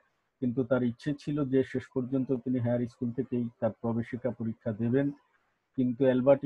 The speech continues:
স্কুল তারা দেখতে পেলেন যে এই ছেলেটি পড়াশোনায় এত ভালো, মাস্টারমশাইদের তাকে ছাড়তে ইচ্ছে হলো না। তখন তিনি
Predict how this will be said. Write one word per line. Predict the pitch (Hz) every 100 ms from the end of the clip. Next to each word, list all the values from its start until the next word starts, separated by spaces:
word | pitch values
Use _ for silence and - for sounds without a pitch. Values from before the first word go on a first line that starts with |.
| 131
স্কুল | - 143 135
তারা | 131 131 117
দেখতে | 123 - 139
পেলেন | 151 151 160
যে | 127 127 -
এই | 123 117
ছেলেটি | - 127 131 135
পড়াশোনায় | 127 123 131 135 139 131
এত | 120 120
ভালো, | 120 120 143 - -
মাস্টারমশাইদের | 117 - 127 123 131 123 123 - _ _ _ -
তাকে | 120 123 -
ছাড়তে | 120 - 139
ইচ্ছে | 135 - 143
হলো | 143 147
না। | 151 165 - _ _ _ _
তখন | 131 123 139
তিনি | 135 135